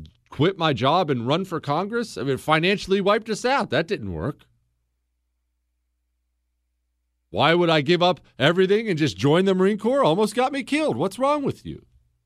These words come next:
Why would I pack up and move to D C on a whim for a job? It's, it's, like I said, these things work out poorly. Sometimes you hit homers. It's the reason I'm sitting behind the microphone. I did it again. Quit my job, threw myself into media,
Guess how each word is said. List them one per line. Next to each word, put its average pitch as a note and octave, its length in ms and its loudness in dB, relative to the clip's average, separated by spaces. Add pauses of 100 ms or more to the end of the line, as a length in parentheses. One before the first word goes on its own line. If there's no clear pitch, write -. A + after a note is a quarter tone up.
(1500)
Why C3+ 140 2
would F3+ 140 4
I F#3 100 6
pack F#3 340 2
up A3+ 160 2
and A3+ 100 0
move B3 220 0
to C4 80 -2
D C#4+ 240 2
C D#4 400 0
on F3+ 140 2
a A3+ 60 2
whim C#4 320 0
for G3+ 180 -2
a G#3+ 60 2
job? C4+ 300 0
It's, F3+ 180 -2
it's, E3 160 -6
like D#3 540 -6
I E3 80 0
said, D#3+ 260 -2
these D3 240 -2
things D#3+ 360 -4
work D3 240 -2
out C3+ 220 -2
poorly. B2+ 600 -2 (1700)
Sometimes A#2+ 960 -4 (200)
you G2 120 0
hit D#3+ 200 4
homers. B3 600 -2 (380)
It's - 100 -16
the F#2+ 60 -6
reason A#2 280 0
I'm C#3+ 120 2
sitting F#3 240 0
behind G3 260 2
the A3 60 -2
microphone. G#3+ 560 -2
I F2+ 80 -2
did C3 180 2
it F3 120 2
again. A#3 380 0
Quit D#3+ 240 -2
my F#3 160 0
job, F#3+ 280 0
threw F3+ 200 0
myself F#3+ 520 0
into F3+ 160 0
media, A3 580 0